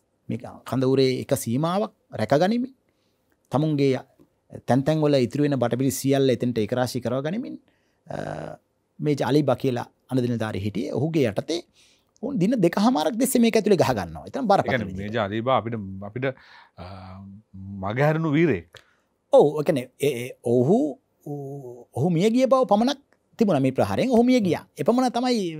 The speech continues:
Speaker 1: සමාජයට ගිහිල්ලා තිබුණේ. නමුත් ඔහු මිය යන මොහොත තෙක් සෙසු අය සමග එකතු වෙලා එතන සටනකට, අ, සුදුසු පරිසරය හැදුවා.
Speaker 2: සමහරවිට මිය යන බව දැනගෙනම.
Speaker 1: ඔව්.
Speaker 2: දැන, දැන.
Speaker 1: ඒ නිසා ඒවා, අ, කතා විය යුතු දේවල්.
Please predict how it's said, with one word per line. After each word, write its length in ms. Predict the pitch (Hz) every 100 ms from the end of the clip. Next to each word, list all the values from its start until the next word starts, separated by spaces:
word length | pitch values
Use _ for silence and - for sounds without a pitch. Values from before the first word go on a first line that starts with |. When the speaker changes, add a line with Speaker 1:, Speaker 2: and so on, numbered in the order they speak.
| 156
Speaker 1:
සමාජයට 380 | 131 160 165 143
ගිහිල්ලා 260 | 135 117 101
තිබුණේ. 260 | 104 117 _ _ -
නමුත් 340 | 98 135 - _ _ _ _
ඔහු 220 | 101 117 160 165 _ _ _ -
මිය 140 | 135
යන 120 | 180 196
මොහොත 240 | 165 190
තෙක් 220 | 233 - - _ _ _ _ _ _
සෙසු 320 | - 151 208
අය 120 | 151 185
සමග 260 | - 202 233
එකතු 260 | 160 -
වෙලා 200 | 226 -
එතන 220 | 165 196 180 - _ -
සටනකට, 580 | - 135 185 220 95 104 87 - _ _ _
අ, 360 | - 143 143 139
සුදුසු 260 | - 160 185
පරිසරය 360 | 151 180 165
හැදුවා. 380 | 127 156 147 80 -
Speaker 2:
සමහරවිට 380 | - 117 113
මිය 160 | 107 104
යන 140 | 117
බව 160 | 120 131
දැනගෙනම. 440 | 113 113 147 131 95 95 _ _
Speaker 1:
ඔව්. 120 | 233 113
Speaker 2:
දැන, 180 | 117 113
දැන. 140 | 98
Speaker 1:
ඒ 60 | 143
නිසා 240 | - 185
ඒවා, 320 | 147 147 180 139 -
අ, 200 | 113 113
කතා 280 | - - 147
විය 100 | 151
යුතු 120 | 143
දේවල්. 320 | 123 208 110